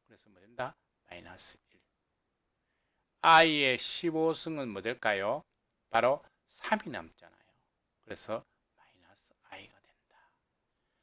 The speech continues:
I의 십육 승은 뭐 될까요? 바로 사로 나누면 나눠 떨어지기 때문에 뭐 된다? 일이 된다. 이렇게 우리가 I의 성질을 알면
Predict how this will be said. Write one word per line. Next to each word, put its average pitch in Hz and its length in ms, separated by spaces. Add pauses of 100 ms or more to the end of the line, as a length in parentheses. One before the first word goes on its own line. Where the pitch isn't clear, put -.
(480)
I의 135 540
십육 175 680
승은 120 300
뭐 92 160
될까요? 98 640 (160)
바로 107 160
사로 117 400
나누면 104 340
나눠 101 220 (100)
떨어지기 127 440
때문에 92 340
뭐 92 100
된다? 123 380 (200)
일이 127 200
된다. 95 360 (520)
이렇게 208 460
우리가 117 600 (280)
I의 107 520
성질을 101 560
알면 104 420